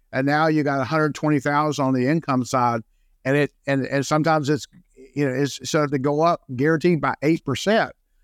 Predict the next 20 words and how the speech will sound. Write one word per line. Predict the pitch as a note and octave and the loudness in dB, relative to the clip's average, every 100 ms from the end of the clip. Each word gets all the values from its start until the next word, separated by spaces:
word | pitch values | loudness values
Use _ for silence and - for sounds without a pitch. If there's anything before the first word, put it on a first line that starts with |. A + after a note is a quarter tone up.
| _ _ - | _ _ -4
uh, | C3+ B2+ A#2+ | -2 0 0
which | B2 C3+ C#3+ - | 0 -2 -2 -4
e-, | C#3 - | -4 0
each | D#3+ D3 | -2 0
year | D#3 D3+ | 0 2
in | C#3+ | 2
July, | B2+ C#3+ F#3 D#3 | 0 2 2 0
and | D3 D3+ | -2 -4
I'm | - F3 | -4 0
talking | G#3+ F#3+ | 2 2
on | D#3 | 2
your | C3 | 0
personal | - G3+ A#3+ D#3 A#2+ | 0 0 0 0 -4
savings | - A2 G2+ F#2+ | -2 -2 -2 -6
right | G2+ D2 | -8 -8
now, | G#2 G#2+ | -6 -4
not | A2+ F3 | 0 0
on | F#3 | 2
Social | E3+ F3 | 2 0
Security. | - - F#3+ F#3+ G#2+ A2+ | 0 0 2 4 0 -4